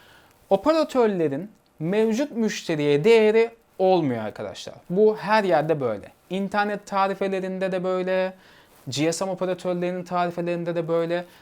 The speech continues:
Ve operatörlere karşı elinizde tek bir koz var. O operatörü bırakıp gitmek. Başka bir operatöre geçmek.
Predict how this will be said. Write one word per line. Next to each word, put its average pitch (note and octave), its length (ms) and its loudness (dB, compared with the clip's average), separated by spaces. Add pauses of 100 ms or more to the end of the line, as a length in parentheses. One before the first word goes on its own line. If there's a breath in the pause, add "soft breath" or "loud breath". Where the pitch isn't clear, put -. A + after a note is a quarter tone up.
(160 loud breath)
Ve - 60 0
operatörlere F#3+ 840 -2
karşı A3+ 420 -4
elinizde G3 480 -4
tek A#3+ 280 -6
bir A3 80 -2
koz G#3+ 280 2
var. A3+ 200 2 (360 soft breath)
O A#3+ 200 6
operatörü E3+ 560 -4
bırakıp G#3+ 320 0 (360)
gitmek. D#3 320 -4 (240)
Başka F3 320 0
bir A#2+ 60 -4
operatöre - 460 -10
geçmek. - 460 -18